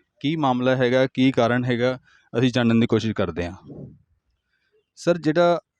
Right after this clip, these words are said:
ਅ, ਇੰਡਸਟਰੀ ਦੇ, ਅ, ਜਿਹੜੇ ਲੋਕ ਨੇ, ਰੋਜ਼ ਚਾਰ ਚਾਰ ਮੈਂਬਰ ਜਿਹੜੇ ਹੈਗੇ ਆ, ਅ, ਆਪਣੀ ਮੰਗਾਂ ਨੂੰ ਲੈ ਕੇ ਇੱਥੇ ਬਹਿ ਰਹੇ ਨੇ, ਅੱਜ ਭੁੱਖ ਹੜਤਾਲ ਤੇ ਬੈਠੇ ਨੇ।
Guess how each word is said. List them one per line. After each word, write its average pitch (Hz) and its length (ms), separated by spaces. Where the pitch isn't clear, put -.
ਅ, 131 280
ਇੰਡਸਟਰੀ 131 460
ਦੇ, 147 360
ਅ, 120 180
ਜਿਹੜੇ 120 280
ਲੋਕ 113 320
ਨੇ, 107 260
ਰੋਜ਼ 127 360
ਚਾਰ 123 240
ਚਾਰ 135 200
ਮੈਂਬਰ 120 300
ਜਿਹੜੇ 120 220
ਹੈਗੇ 113 340
ਆ, 110 120
ਅ, 110 640
ਆਪਣੀ 131 220
ਮੰਗਾਂ 117 280
ਨੂੰ 117 120
ਲੈ 107 180
ਕੇ 110 120
ਇੱਥੇ 123 160
ਬਹਿ 104 240
ਰਹੇ 95 100
ਨੇ, 87 180
ਅੱਜ 135 80
ਭੁੱਖ 135 240
ਹੜਤਾਲ 117 320
ਤੇ 107 80
ਬੈਠੇ 92 300
ਨੇ। 85 140